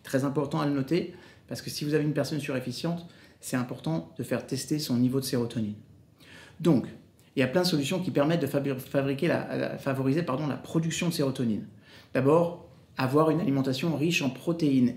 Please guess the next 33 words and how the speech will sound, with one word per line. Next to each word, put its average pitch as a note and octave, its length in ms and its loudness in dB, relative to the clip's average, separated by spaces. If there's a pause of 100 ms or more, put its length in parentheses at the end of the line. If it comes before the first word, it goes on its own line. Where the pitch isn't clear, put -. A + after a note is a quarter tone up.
(100)
et C3 80 -4
s'il D#3+ 180 -4
vous D3+ 120 -2
plaît, A2 380 0 (480)
en C3+ 100 -2
protéines E3 520 2 (140)
animales. C#3+ 560 4 (600)
Ok ? C#3 220 -4 (1200)
Euh, C3 360 2
les C#3+ 240 4
tests E3 400 4
ont - 20 4
montré C#3 460 4
que - 120 0 (220)
les C3+ 140 4
protéines D3 640 0
animales, C3 640 4 (720)
euh, B2+ 600 0 (680)
étaient C#3+ 240 2
meilleures E3 380 6
pour D3 100 -2
les C3+ 60 2
surefficients, C3+ 760 -2 (440)
donc C#3 240 -2
on A#2 40 -4
peut D3 120 -2
choisir, C#3 520 0
euh, A2 220 0
des A2 160 -6
choses C3+ 240 -4
qui A#2 120 -10
sont, A#2+ 160 -6
euh, G#2+ 380 -6